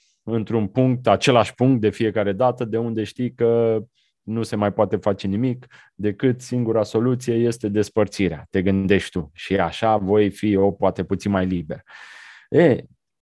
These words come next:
dacă nu înțelegem, uh, acest ciclu repetitiv,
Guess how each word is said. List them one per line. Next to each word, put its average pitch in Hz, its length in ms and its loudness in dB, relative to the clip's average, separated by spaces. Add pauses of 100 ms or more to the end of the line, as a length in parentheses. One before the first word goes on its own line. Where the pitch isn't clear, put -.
(280)
dacă 120 920 6
nu 120 160 2
înțelegem, 127 720 0
uh, 107 480 0 (760)
acest 110 400 -6
ciclu 139 420 4
repetitiv, 104 960 0